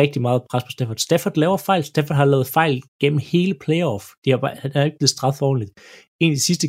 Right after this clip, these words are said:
kampe mod Vikings, der havde han over fire turnovers plays. Vikings, øh, og den måde, som, øh, hvad hedder det, Bengals spiller på, øh, forsvarsmæssigt er meget ens.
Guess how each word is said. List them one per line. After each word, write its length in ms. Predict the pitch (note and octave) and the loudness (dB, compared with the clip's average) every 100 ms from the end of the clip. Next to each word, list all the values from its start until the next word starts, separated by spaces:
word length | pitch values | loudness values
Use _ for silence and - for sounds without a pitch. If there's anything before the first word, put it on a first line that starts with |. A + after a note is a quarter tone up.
| - | 0
kampe 180 | D3 D3 | -2 4
mod 120 | C#3+ B2 | 2 4
Vikings, 380 | C#3 C#3 A2 - | 0 -2 -6 -4
der 60 | C3+ C#3 | 0 2
havde 160 | D#3 C3+ | 4 2
han 80 | - - C#3+ | -2 -2 0
over 160 | D3+ C#3+ - | 0 -4 -4
fire 260 | D#3+ E3+ D3 - | -2 0 0 0
turnovers 720 | D3 D#3+ C#3+ A#2 A2+ G#2+ G2+ - | 2 2 2 0 -2 -4 -6 -8
plays. 340 | - C3 D3 C#3+ - _ _ _ _ _ - A2+ | -2 0 0 -2 -6 _ _ _ _ _ -10 2
Vikings, 460 | C3+ E3 D#3+ C3+ A#2+ - _ _ A2+ | 2 2 -2 -2 -2 -4 _ _ -2
øh, 280 | A2 G#2 G#2 | 0 0 -2
og 60 | - A#2 | -4 -2
den 80 | B2+ | 0
måde, 200 | B2 C3+ C#3 - | 4 4 4 0
som, 100 | G#2+ G#2 | -8 -10
øh, 120 | G#2+ G#2 | -12 -12
hvad 100 | G#2+ | -10
hedder 160 | F#2 F#2+ | -10 -10
det, 80 | - | -2
Bengals 240 | D3+ E3+ C#3+ | -2 -2 -4
spiller 200 | D3+ D3 C#3 | -2 0 -2
på, 60 | C3+ C#3+ - - | -2 -6 -20 -14
øh, 100 | C3+ - | -14 -4
forsvarsmæssigt 480 | D#3 D3 B2 - - - | -4 -2 -2 -4 -6 -4
er 60 | A#2 | -4
meget 180 | G#2+ A#2 - E3 | -2 -4 -2 -2
ens. 220 | D#3+ A#2 | -2 -2